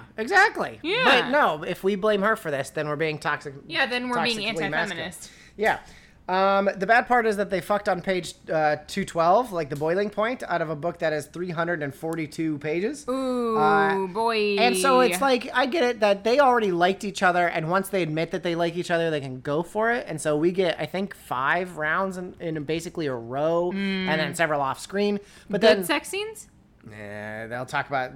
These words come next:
Speaker 1: there was a little bit smooshing Barbies together at one
Speaker 2: Nah.
Speaker 1: point. Um,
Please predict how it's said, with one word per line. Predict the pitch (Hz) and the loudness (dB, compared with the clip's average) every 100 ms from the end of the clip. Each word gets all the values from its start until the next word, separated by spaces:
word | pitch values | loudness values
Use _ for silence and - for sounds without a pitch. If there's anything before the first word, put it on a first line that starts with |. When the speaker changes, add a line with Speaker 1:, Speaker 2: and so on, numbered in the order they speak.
| 139 170 | -14 -4
Speaker 1:
there | 202 | 0
was | 214 | 0
a | 208 | 2
little | 208 214 | 2 2
bit | 202 185 - - - | 2 -2 -6 -16 -10
smooshing | - 190 175 | -4 -2 -2
Barbies | 156 143 147 160 | 0 0 -2 -6
together | - 156 160 160 | -8 -4 -2 -2
at | 156 180 | -2 2
one | |
Speaker 2:
Nah. | 160 156 156 | 4 4 4
Speaker 1:
point. | 175 170 - - - - | 2 -2 -6 -14 -18 -6
Um, | 147 151 139 131 123 | -2 0 0 -2 -6